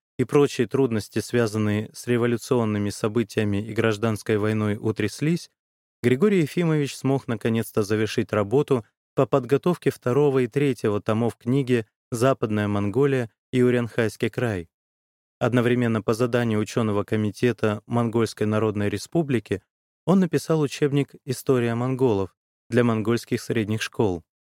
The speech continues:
Естественно, что это потребовало тщательного изучения и переработки огромного количества материала. Впоследствии было принято решение дополнить учебник историческим атласом Азии,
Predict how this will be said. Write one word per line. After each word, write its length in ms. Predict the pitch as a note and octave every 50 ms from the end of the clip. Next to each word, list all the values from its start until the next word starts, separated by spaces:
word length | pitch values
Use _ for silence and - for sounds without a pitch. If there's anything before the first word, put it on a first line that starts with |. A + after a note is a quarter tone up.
| _ _ _ _ _ -
Естественно, 580 | B2 A#2 - - - F#3 F3 - - B2 A2 G#2
что 160 | - - A#2+
это 220 | A2+ G#2+ - G#2+
потребовало 720 | - A#2 G#2+ - A#2+ B2 A2+ G#2+ A2 G#2+ A2+ A2+ A2 G#2+ G2+
тщательного 580 | - - C#3 C3+ - - A#2+ A2+ G#2+ G#2 A2
изучения 680 | G#2+ F#2+ G#2+ A2 - - - D3+ D3+ D3 C#3 B2 A2+ G#2+ _ _ _ _ -
и 60 | C3
переработки 680 | - - C#3 C3 C3+ C3 C#3 C3+ C3+ D3 D3 C3+ - -
огромного 600 | A#2 G#2+ G#2 G#2 A#2+ C#3 C#3+ B2 A2 G#2 G2+ G2+
количества 540 | - - A2 A#2+ B2+ - - A#2 - - A#2
материала. 640 | A2+ A2+ A2 - C#3 B2+ B2+ B2 A#2 G2 F2+ F2 E2+ - _ _ _ _ _ _ _ _ _
Впоследствии 640 | - B2 A2+ - - C3+ D3+ D#3 - - - A#2+ A2+
было 240 | G#2 A#2+ B2 A#2+ G#2+
принято 400 | - C3+ C#3 C3+ B2 - - A#2
решение 600 | A2 A2+ - - - C#3 C3 B2+ A#2+ A2+ G#2+ - _ _ _ _ -
дополнить 640 | A2+ B2+ C#3+ - - D3 C#3+ C3 A2+ A2 G#2+ - -
учебник 480 | A2 - - - D3+ C#3+ C#3+ C3 - - - -
историческим 720 | A#2+ - - C3+ B2 C3 B2 - C3+ - - - C3 B2+ C3+
атласом 460 | C3 A#2 - G#2+ G2 - - A2 A2+
Азии, 420 | A#2+ A#2 G#2+ F#2 G2 F#2+ F2+ F2+